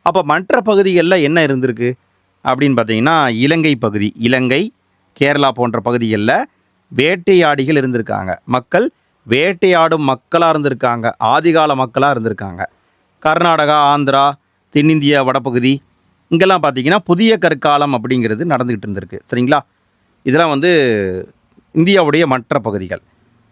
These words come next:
அடுத்து இந்த சிந்துவெளி நாகரிகத்துடைய காலகட்டத்தை பார்க்குறோம். சிந்துவெளி நாகரிகம் அப்படிங்கிறது மூன்று காலகட்டத்தை கொண்டது. தொடக்க காலம், முதிர்ச்சி அடைந்த காலம், பிந்தைய காலம்.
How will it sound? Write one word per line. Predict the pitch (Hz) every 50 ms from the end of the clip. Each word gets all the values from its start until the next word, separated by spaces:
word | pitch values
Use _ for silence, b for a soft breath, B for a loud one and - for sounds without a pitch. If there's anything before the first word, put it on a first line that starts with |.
| _ _ -
அடுத்து | - 165 190 208 - 240 240
இந்த | 214 175 165 160 147
சிந்துவெளி | - 185 202 220 202 220 208 185 175 160
நாகரிகத்துடைய | 156 151 151 151 147 135 139 127 151 139 147 160 175 -
காலகட்டத்தை | - 135 151 170 175 160 156 127 135 131 123 135 117
பார்க்குறோம். | - 104 95 - 98 85 - _ _ _ _ _ _ _ _ -
சிந்துவெளி | - 196 214 233 240 233 220 208
நாகரிகம் | 185 175 170 175 175 170 160 156 165 160
அப்படிங்கிறது | 143 135 151 147 143 131 135 151 208
மூன்று | 185 156 170 208 247 254 214 233 214 156
காலகட்டத்தை | - 165 160 165 151 156 131 - 135 131 165 147
கொண்டது. | - 135 131 127 123 107 107 117 127 123 110 92 - _ _ _ _ _ _ _ _ _ _ _ _ _ -
தொடக்க | - 143 151 160 147 170 156
காலம், | 135 147 143 143 143 160 208 247 330 - _ _ _ _ _ _ -
முதிர்ச்சி | 135 143 156 151 175 196 196 165 - - 175
அடைந்த | 156 143 147 147 147 147 131
காலம், | - 127 120 120 135 175 233 320 _ _ _ _ _ _ -
பிந்தைய | 180 190 208 202 202 196 180 135
காலம். | - 117 101 87 92 104 107 95